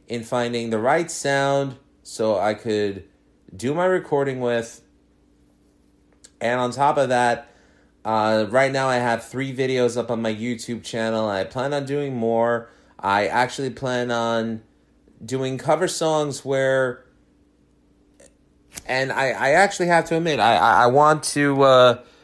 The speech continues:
give a big shout out to another YouTuber, Sophie Burrell, because she's the one that mentioned this app called Moises.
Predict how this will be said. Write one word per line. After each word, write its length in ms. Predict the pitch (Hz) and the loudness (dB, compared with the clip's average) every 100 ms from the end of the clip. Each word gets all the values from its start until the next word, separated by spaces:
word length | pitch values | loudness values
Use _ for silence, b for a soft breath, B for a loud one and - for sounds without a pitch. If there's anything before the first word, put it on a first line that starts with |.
| B | B
give 160 | - 131 | -2 0
a 80 | 131 | 2
big 240 | 120 156 | 2 0
shout 300 | - 156 147 | 2 4 6
out 220 | 147 135 | 6 4
to 160 | - 131 | 2 -6
another 280 | 123 143 156 | 0 0 0
YouTuber, 720 | 127 110 95 110 101 101 135 | -2 -4 -4 -6 0 2 2
Sophie 440 | - - 127 120 | 0 0 0 0
Burrell, 400 | 104 104 127 135 | 2 4 6 6
because 440 | 110 95 110 101 - b b b b | 4 0 0 0 -2 b b b b
she's 340 | - 170 190 | -8 -6 0
the 80 | 175 | 2
one 380 | 165 165 165 151 | 4 2 2 4
that 340 | 143 135 117 | 6 6 4
mentioned 540 | 123 139 139 135 127 | -2 -2 -2 -4 -2
this 240 | 120 113 - - | 0 -2 -2 2
app 320 | 143 120 - | 4 4 0
called 400 | - 110 107 98 | 2 2 2 -2
Moises. 800 | 120 147 117 87 58 - - | -2 0 -2 -6 -8 -10 -12